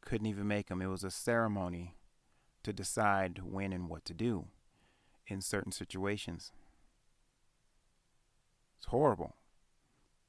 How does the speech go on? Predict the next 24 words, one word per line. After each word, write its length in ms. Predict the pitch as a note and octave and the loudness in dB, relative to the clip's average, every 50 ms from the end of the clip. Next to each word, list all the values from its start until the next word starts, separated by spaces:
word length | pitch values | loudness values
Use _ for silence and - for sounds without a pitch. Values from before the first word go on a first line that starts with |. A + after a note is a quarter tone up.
| _ _ _ _ _ _ _ _ _ _ _ _ _ _ _ _ _ _ _ _ | _ _ _ _ _ _ _ _ _ _ _ _ _ _ _ _ _ _ _ _
Trust 320 | - - A2+ B2 A#2+ - | -4 -2 0 0 0 0
me, 140 | F#2+ F#2+ F#2+ | -2 -2 0
I 80 | F#2 F#2+ | -2 -2
feel 260 | - - B2 C3 A#2+ | 0 0 0 2 2
you. 140 | G2 F2 - | 0 -2 -4
It's 160 | E2 - - | -6 -8 -4
horrible. 480 | - A2+ A2+ A2+ G2 D#2 - - - - _ _ _ _ _ _ _ _ _ _ _ _ _ _ _ _ _ _ _ _ _ _ _ _ _ _ _ _ _ _ _ _ _ _ _ _ _ _ _ _ | 0 4 4 4 4 2 -2 -8 -14 -14 _ _ _ _ _ _ _ _ _ _ _ _ _ _ _ _ _ _ _ _ _ _ _ _ _ _ _ _ _ _ _ _ _ _ _ _ _ _ _ _
And 120 | - - F#2+ | -6 0 4
all 180 | G2+ A2 A#2 | 4 4 4
these 220 | A2 A#2 A#2 G2+ - | 4 0 -2 -2 0
outside 540 | G#2 G#2 G#2+ - - - G#2+ G2+ G2+ G2+ - | 2 2 2 2 0 2 2 4 4 2 2
factors 500 | - G#2 G2 G2 - - F2+ F2 F2+ - | 0 0 0 0 0 -4 -8 -8 -8 -8
play 260 | - - - F#2+ F#2 | -8 -6 -4 -2 -2
a 80 | F2 F2 | 0 -2
role 540 | F2 F#2 F#2 F2+ E2+ D#2 D#2 E2 E2 E2+ - - - _ _ _ _ _ _ _ _ _ _ _ _ | 0 0 0 0 0 -2 -4 -6 -10 -12 -16 -20 -20 _ _ _ _ _ _ _ _ _ _ _ _
in, 300 | G#2 F#2 F2 F2 F2 E2+ E2+ E2 | -8 -8 -6 -6 -8 -8 -10 -8
um, 280 | F2 F2 E2+ E2+ F2+ F2+ | -8 -8 -8 -8 -8 -8
s-, 240 | - - - - - - - - _ _ | -8 -8 -8 -10 -10 -16 -20 -20 _ _
like 240 | - G#2+ G2+ F#2 - | 0 0 0 0 0
spoons, 520 | - - - A#2+ G#2+ G2+ F#2 E2 D2+ - - | -2 -4 -2 0 0 0 0 -2 -4 -6 -8
stirring 420 | - - A2+ G#2 G2+ G2 F#2+ G2 | -6 -2 0 0 2 2 0 0
up 160 | F#2+ F2+ - | -2 -4 -4
the 100 | - F2+ | -6 -6
little, 540 | E2+ E2+ F2 F2 D#2+ D#2+ E2+ F2 E2+ - | -4 -4 -4 -4 -6 -6 -10 -12 -12 -14